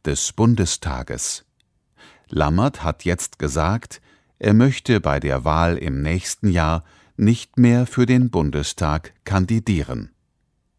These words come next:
Norbert Lammert gehört der Partei C D U an. Er hat seiner Partei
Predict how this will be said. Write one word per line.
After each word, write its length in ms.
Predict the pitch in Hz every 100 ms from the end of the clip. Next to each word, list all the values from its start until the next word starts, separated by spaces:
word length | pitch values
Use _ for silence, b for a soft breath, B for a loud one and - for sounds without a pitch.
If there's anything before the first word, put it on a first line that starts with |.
| _ _ B B B B -
Norbert 540 | 90 92 87 76 71
Lammert 500 | 76 71 85 123 - B B B B
gehört 600 | 113 104 107 113 123 -
der 140 | 98 87
Partei 720 | - 85 - 90 80 85 90 - _ -
C 420 | - 117 107 110
D 300 | 110 110 113
U 340 | - 131 120
an. 400 | - 71 62 52 - _ _ _ B B B -
Er 220 | 76 65
hat 220 | 85 -
seiner 320 | - 78 73
Partei 600 | - 73 78 76 78 90